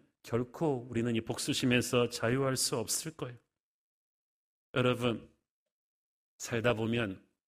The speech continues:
정말 우리를 분노케 하는 사람들이 있습니다.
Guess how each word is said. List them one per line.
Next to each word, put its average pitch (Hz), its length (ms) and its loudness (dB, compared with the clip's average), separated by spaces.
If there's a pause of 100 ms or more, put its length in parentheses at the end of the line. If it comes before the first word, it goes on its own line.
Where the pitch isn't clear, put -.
(120)
정말 117 600 0
우리를 113 340 0
분노케 113 460 -2
하는 110 200 -2
사람들이 101 500 -4
있습니다. 113 460 -10